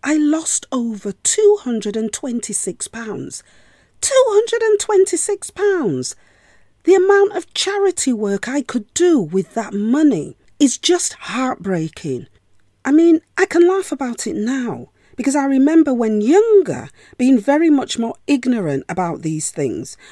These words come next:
when I used to say that the journey of the U K pound was a boring listen because it had nothing to do with me. Me knowing about the U K pound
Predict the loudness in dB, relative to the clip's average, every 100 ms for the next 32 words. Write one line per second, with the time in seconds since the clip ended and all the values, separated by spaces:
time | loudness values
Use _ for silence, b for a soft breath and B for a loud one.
0 | B 0 2 2 0 0 -4 -4 -2 -2
1 | -4 -4 -4 -2 0 2 2 0 0 -2
2 | -2 -4 -4 -4 -4 -4 -2 -2 -4 b
3 | b -2 0 -2 -4 -6 -4 -2 -2 -2
4 | -2 -4 -6 -6 -8 b b 0 2 0
5 | -2 -6 2 0 2 0 0 0 2 2
6 | 4 2 0 -2 -2 -6 b b b b
7 | 2 8 8 8 4 2 0 0 -4 -4
8 | -4 -4 -4 -6 -6 -4 -4 -2 -4